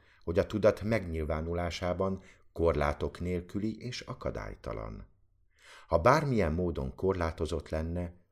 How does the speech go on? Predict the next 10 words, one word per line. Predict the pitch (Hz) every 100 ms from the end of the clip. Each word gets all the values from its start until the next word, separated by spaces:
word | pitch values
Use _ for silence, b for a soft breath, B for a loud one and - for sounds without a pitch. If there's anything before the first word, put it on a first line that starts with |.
| _
akkor | 90 - 76
a | 60
megtapasztalás | 73 - - 104 82 - - 65 53 -
lehetősége | 62 67 73 85 80 - 87 82 87 85 B
nem | B 90 139 92
válhatna | 57 57 60 57 65 58
tapasztalássá, | 71 67 67 - 62 64 67 - - 67 69 - _ _ -
gondolattá, | - 71 67 71 67 69 - 76 73 71 b b b b
emlékké, | - 85 76 78 78 - - 80 82 85 - _
érzetté, | 76 78 76 71 80 - - 80 85 85